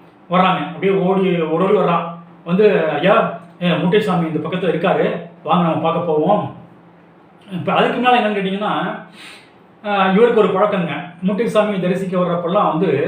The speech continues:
என்னுடைய நண்பர் வந்து, அஹ், எண்ணெய், அதாவது உடம்புல தேய்க்கிற எண்ணெய் கொஞ்சம் வாங்கிட்டு வாருங்க, அவருக்கு மசாஜ், கால்ல மசாஜ் பண்றதுக்காக. ஏன்னா நடைநாயகனுக்கு கால் வலிக்கக்கூடாது அல்லவா, அதுக்காக மசாஜ் பண்றதுக்காக ஒ-, ஒரு எண்ணெய் வாங்கிட்டு வாருங்க.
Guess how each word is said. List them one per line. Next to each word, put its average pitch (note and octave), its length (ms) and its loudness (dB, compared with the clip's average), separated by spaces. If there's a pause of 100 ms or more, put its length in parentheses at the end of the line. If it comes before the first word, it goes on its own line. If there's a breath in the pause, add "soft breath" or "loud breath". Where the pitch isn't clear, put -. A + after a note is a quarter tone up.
(380)
என்னுடைய F3+ 320 0
நண்பர் F#3 220 2
வந்து, D#3+ 540 2 (480 loud breath)
அஹ், E3 240 -4
எண்ணெய், F3+ 440 2 (220)
அதாவது E3 360 2
உடம்புல G3+ 220 2
தேய்க்கிற E3 340 0
எண்ணெய் F#3 220 0
கொஞ்சம் D3 240 -4
வாங்கிட்டு C#3+ 180 -4
வாருங்க, - 300 -6 (100)
அவருக்கு D#3 260 -2
மசாஜ், - 360 -2
கால்ல D#3+ 200 0
மசாஜ் C3+ 300 -8
பண்றதுக்காக. B2 500 -12 (280 loud breath)
ஏன்னா E3 180 2
நடைநாயகனுக்கு F3 800 2
கால் D#3 300 0
வலிக்கக்கூடாது D3+ 380 -6
அல்லவா, D#3 400 -4 (260 loud breath)
அதுக்காக E3+ 360 0
மசாஜ் E3 360 -2
பண்றதுக்காக C#3+ 460 -6
ஒ-, E3 360 0
ஒரு C#3+ 120 -4
எண்ணெய் D3 200 -2
வாங்கிட்டு C#3 320 -4
வாருங்க. B2 300 -8